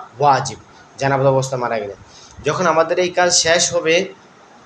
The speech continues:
তখন আমাদের, আমাদের কি করবে?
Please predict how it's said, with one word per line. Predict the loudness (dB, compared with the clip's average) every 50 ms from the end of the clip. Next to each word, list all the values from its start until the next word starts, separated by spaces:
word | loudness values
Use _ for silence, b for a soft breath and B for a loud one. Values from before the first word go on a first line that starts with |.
| -20 -20 -20 -20 -20 -20 -18 -10 -6
তখন | -4 -4 -2 0 0 0 0 0 0
আমাদের, | -2 0 0 0 0 -2 -4 -4 -8 -10 -12 -18 -20 -20 -20 -20 -20 -10 -4
আমাদের | -2 0 0 0 -2 -2 -4
কি | -6 -6
করবে? | 0 0 0 2 2 0 -2 -2